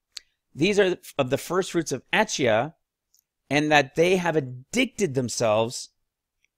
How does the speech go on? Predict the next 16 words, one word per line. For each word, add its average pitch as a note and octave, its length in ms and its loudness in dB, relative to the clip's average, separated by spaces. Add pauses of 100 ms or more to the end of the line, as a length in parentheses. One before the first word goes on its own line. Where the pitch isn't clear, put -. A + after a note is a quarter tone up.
(160)
to D3 160 0
the C#3 100 0
ministry C#3+ 960 -2 (400)
of D3+ 160 -8
the E3+ 80 -8
saints. - 640 -6 (840)
So D#3 240 0
these G#3 280 0
guys D#3 500 0
were B2 340 -4
hot, F3+ 640 0 (520)
steaming G#3 800 -2
hot E3+ 440 -4
for D3+ 200 -4
the D#3+ 140 0
Lord, F#3 480 0